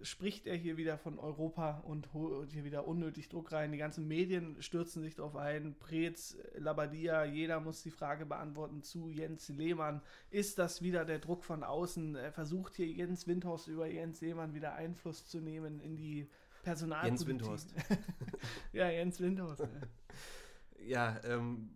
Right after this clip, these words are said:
Speaker 2: ich weiß nicht, wo hat er das, wo hat er das gesagt? In welchem Interview hat er das gesagt? Oder?
Speaker 1: Ist mir egal.
Speaker 2: Weil das ist ja auch immer so ein bisschen, wenn ihn irgendeine Zeitung fragt,
Speaker 1: Ja, ja.
Speaker 2: "Wie stehen Sie gerade dazu?" Und er sagt in einem Nebensatz, "Naja, ich erwarte schon, dass Hertha in die Euroleague kommt", dann kannst du das auch irgendwie verstehen, weil das Geld, was geflossen ist, dann ist es auch irgendwie logisch. Natürlich in dem Kontext nicht abgesprochen mit den Verantwortlichen.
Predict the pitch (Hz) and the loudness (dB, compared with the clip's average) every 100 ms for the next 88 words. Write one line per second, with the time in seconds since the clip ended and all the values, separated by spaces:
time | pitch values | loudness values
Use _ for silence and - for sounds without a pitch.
0 | - 104 110 123 101 - 170 135 117 120 | -14 -16 -14 -12 -6 2 4 4 2 2
1 | 151 170 160 151 143 143 156 156 - 135 | 2 2 0 -2 -4 -2 0 -2 -2 -2
2 | 143 156 - 127 135 139 131 151 160 139 | -2 -2 -6 -4 -4 -4 -4 -2 -2 -2
3 | 147 156 156 151 - - 147 143 156 - | -4 -4 -4 -4 -8 -8 -6 -6 -8 -10
4 | - 120 123 123 139 139 135 120 175 151 | -6 -2 -2 -2 -2 0 -2 -4 -8 -6
5 | 123 131 143 147 165 165 185 165 147 143 | 2 2 4 2 2 4 4 4 4 4
6 | 143 - 143 135 143 143 139 151 165 135 | 4 4 4 4 4 6 6 6 4 2
7 | - 131 147 127 165 131 143 143 131 - | 2 2 4 2 6 8 8 6 4 6
8 | 143 127 139 139 135 120 143 143 131 120 | 6 6 4 4 2 0 2 4 6 4
9 | 120 139 123 117 147 139 131 - 120 120 | 2 4 6 6 4 2 2 2 2 2
10 | 123 110 117 120 127 - 139 139 123 127 | 2 -2 0 0 0 2 4 4 2 0
11 | 131 131 127 110 123 127 120 127 127 107 | 0 0 0 0 2 0 0 0 0 2
12 | 127 127 120 127 117 120 - 120 143 123 | 0 0 0 0 0 0 -2 2 2 4
13 | 117 117 117 127 127 120 120 113 120 123 | 2 2 2 0 0 -2 -4 -4 -2 -2
14 | 123 120 123 120 131 139 131 127 120 113 | -4 -2 0 0 0 -2 -2 0 2 2
15 | 120 147 143 127 113 127 117 110 120 117 | 2 2 0 0 0 0 2 2 2 4
16 | 123 139 135 - 120 117 - 120 - 120 | 2 4 0 0 -2 -2 -4 -6 -2 -2
17 | 117 113 110 113 110 98 117 117 110 110 | 0 0 0 0 0 0 0 2 0 0
18 | 101 | -4